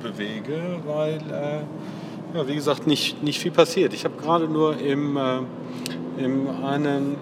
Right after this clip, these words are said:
in einem der Podcasten meiner, äh, meiner bevorzugten Wahl, ähm, nochmal rumgehört und rumgehorcht und in dem, ah, in der letzten Ausgabe des N S F W Podcasts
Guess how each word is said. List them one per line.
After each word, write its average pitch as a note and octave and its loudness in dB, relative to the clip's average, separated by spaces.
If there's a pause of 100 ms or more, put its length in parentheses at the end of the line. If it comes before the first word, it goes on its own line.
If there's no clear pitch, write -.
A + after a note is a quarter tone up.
in B2+ -2
einem D3+ -4
der C3+ -2
Podcasten C#3 -4
meiner, A#2+ -6
äh, - -
meiner A#2 -4
bevorzugten A2+ -4
Wahl, C#3 4 (260)
ähm, B2+ -6
nochmal G2+ -2 (1040)
rumgehört G#2 0
und A2+ -2
rumgehorcht G#2+ -2
und B2+ -2 (960)
in C3+ -4 (160)
dem, B2 -2 (1200)
ah, C3 2
in B2+ 0
der C3 0
letzten C3+ 0
Ausgabe A#2+ 2
des G2 -2
N G#2+ -4
S F#2+ -2
F F#2+ -4
W F#2 -2 (180)
Podcasts G2 -4